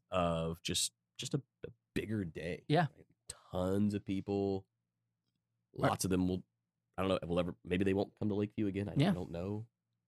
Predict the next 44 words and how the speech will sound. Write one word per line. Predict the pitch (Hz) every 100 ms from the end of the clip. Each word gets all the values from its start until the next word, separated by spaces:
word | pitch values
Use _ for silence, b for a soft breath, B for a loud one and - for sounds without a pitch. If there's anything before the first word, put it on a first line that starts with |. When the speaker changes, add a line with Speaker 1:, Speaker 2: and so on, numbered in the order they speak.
| _ _ _ _ _ -
Speaker 2:
One | 139
Speaker 1:
I | 156
don't | 90
know. | 160 _ _ _ _
I | -
think | 262
it's | 185
okay | 160 127 107
to | 87
feel | -
that | 87 - -
way. |
Speaker 2:
Yeah. | 160 147 - _ _
One | 135 156
Speaker 1:
Like, | 135
it's |
Speaker 2:
thing | 214
Speaker 1:
part | 170
of | 143
our | 139
Speaker 2:
that, |
Speaker 1:
job. | - 151
Speaker 2:
that's | 139 123
really, | 139 156 123 - _ _ _ _ _ _ _ _ -
I | 143
don't | 143
know | 143
if, | 120 127
if | 139 110 -
neat | 156 131 139 151 -
is | 139 120
the | 120
word, | 127 131 147 -
<laughs> |
or | 185
maybe | 135 135
I'm | 127
just | 139 135
complacent | 135 117 131 127 131
with | 127
how | 123
things | - 135 127
are. | 131 131 _ _ _ -
Um, | 135 117 117